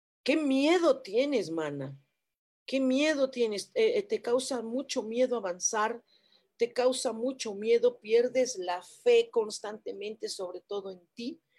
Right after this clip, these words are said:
No, mija, para nada, al contrario, y qué bueno que te has aventurado a hacer cosas que no hacías antes, hazlas.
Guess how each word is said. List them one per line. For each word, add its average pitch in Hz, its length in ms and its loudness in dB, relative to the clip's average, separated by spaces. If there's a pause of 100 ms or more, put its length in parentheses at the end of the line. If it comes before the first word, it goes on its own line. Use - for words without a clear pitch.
(140)
No, 320 220 0
mija, - 520 0
para 226 340 4
nada, 247 360 0
al 220 120 -2
contrario, 220 560 -2
y 240 60 -14
qué 240 140 0
bueno 254 360 0
que 226 120 -4
te - 140 -4
has - 220 -6 (320)
aventurado 240 840 4
a 233 40 4
hacer 233 320 -2
cosas 226 360 -2
que 190 180 -10
no 196 140 -10
hacías - 380 -12
antes, 180 340 -10 (200)
hazlas. - 480 -6